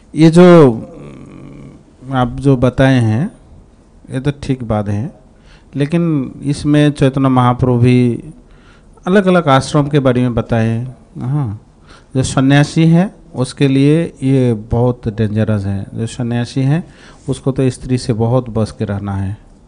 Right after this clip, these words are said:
क्योंकि आश्रम का एक मर्यादाएं होते हैं, लेकिन जो गृहस्थ है उसमें उसको सार है, उसको कुछ discount दिया जाता है, तो वो परिवार के साथ रहना है,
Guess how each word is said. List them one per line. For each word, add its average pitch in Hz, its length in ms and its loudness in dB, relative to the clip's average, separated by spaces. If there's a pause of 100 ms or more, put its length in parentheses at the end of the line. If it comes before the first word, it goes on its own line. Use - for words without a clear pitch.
(680)
क्योंकि 139 200 -2
आश्रम 131 520 0
का 135 140 0
एक 127 200 2
मर्यादाएं 117 560 2
होते 107 240 -2
हैं, 101 320 -4 (1400)
लेकिन 175 520 2 (760)
जो 143 120 6
गृहस्थ 131 420 4
है 135 400 2 (960)
उसमें 170 340 2
उसको 160 300 0
सार 127 320 0
है, 92 200 -6 (880)
उसको 123 300 -4
कुछ 131 320 -4
discount 120 520 -2
दिया 107 140 0
जाता 101 220 -2
है, 98 200 -2 (760)
तो 127 80 0
वो 127 60 0
परिवार 123 380 4
के 120 120 -8
साथ 113 240 -4
रहना 107 260 -4
है, 101 340 -6